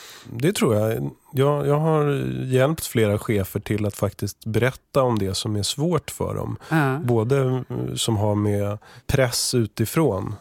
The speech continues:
Speaker 1: Vi får inte glömma bort att även, både offentliga chefer och privata chefer, de har, deras jobb kan bli granskade och deras verksamheter är under tryck, liksom.
Speaker 2: Mm.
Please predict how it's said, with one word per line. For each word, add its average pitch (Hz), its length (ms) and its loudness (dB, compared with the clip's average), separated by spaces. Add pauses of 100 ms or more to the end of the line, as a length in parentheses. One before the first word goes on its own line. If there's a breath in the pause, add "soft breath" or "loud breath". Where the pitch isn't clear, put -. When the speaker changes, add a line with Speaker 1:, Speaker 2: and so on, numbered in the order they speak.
Speaker 1:
Vi 120 260 -4
får 123 240 -8
inte 123 420 -4
glömma 127 260 2
bort 139 340 -2
att 117 120 -2
även, 123 180 0 (460)
både 123 220 2
offentliga 135 460 0
chefer 113 380 -2
och 107 80 -6
privata 107 360 -2
chefer, - 360 -4
de 113 180 0
har, 120 200 0 (280 loud breath)
deras 127 340 0
jobb 120 300 2
kan 113 160 2
bli 110 100 2
granskade 123 880 0
och 117 100 -2
deras 110 280 0
verksamheter 113 800 0
är 107 80 -2
under 104 220 0
tryck, - 540 -4
liksom. 113 300 -4
Speaker 2:
Mm. 143 180 0